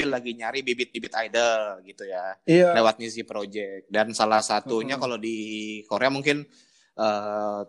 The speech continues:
Speaker 1: Twice yang lu sukain
Speaker 2: Twice,
Speaker 1: gitu ya.
Speaker 2: di bolanya,
Speaker 1: Nah, kalau di,
Speaker 2: iya.
Speaker 1: kalau Twice lu suka sama siapa? Kan banyak tuh. Ada Sa-,
Speaker 2: Nah.
Speaker 1: Sana, Mina gitu-gitu.
Speaker 2: Serunya di sini lagi nih, Dit.
Speaker 1: Ah.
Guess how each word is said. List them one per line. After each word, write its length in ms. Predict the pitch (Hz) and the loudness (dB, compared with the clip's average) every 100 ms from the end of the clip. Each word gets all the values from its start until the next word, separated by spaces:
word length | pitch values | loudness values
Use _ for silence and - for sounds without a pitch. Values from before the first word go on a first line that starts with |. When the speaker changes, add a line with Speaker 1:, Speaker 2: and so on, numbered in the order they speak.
| _ _ - | _ _ 0
Speaker 1:
Twice 400 | 120 127 123 - | 4 8 6 4
yang 220 | 123 117 | -4 -6
lu 240 | 120 117 117 | -4 -4 -4
sukain 400 | - 120 120 127 | -10 -2 2 6
Speaker 2:
Twice, 380 | 147 151 151 143 | 6 6 2 0
Speaker 1:
gitu 140 | 139 | -2
ya. 20 | |
Speaker 2:
di 80 | 104 - | -4 -6
bolanya, 260 | 127 127 | -6 -6
Speaker 1:
Nah, 100 | 127 - | -4 2
kalau 200 | 135 143 | 4 4
di, 160 | 143 127 | 4 2
Speaker 2:
iya. 100 | 120 | 2
Speaker 1:
kalau 180 | 120 - | 2 2
Twice 200 | 175 196 | 0 -2
lu 100 | 202 | -6
suka 220 | - 185 | -4 -4
sama 180 | 175 143 | -4 -8
siapa? 300 | 117 104 101 | -8 -10 -8
Kan 160 | 151 | -6
banyak 260 | 151 110 135 | -4 -6 -8
tuh. 180 | - 139 _ _ _ | -12 -12 _ _ _
Ada 180 | 104 101 | -14 -12
Sa-, 220 | - 95 | -10 0
Speaker 2:
Nah. 240 | 156 151 113 | 4 4 2
Speaker 1:
Sana, 220 | 123 120 | -2 -6
Mina 340 | 117 113 120 | -6 -8 -8
gitu-gitu. 400 | 110 95 87 85 - _ | -8 -10 -10 -12 -14 _
Speaker 2:
Serunya 420 | - - 160 170 240 | -8 0 4 6 6
di 100 | 202 | 4
sini 240 | - 165 | 2 0
lagi 300 | 175 202 220 | 2 4 4
nih, 160 | 208 208 | 4 4
Dit. 160 | 190 | 4
Speaker 1:
Ah. 380 | 131 117 101 98 | 2 0 -2 -8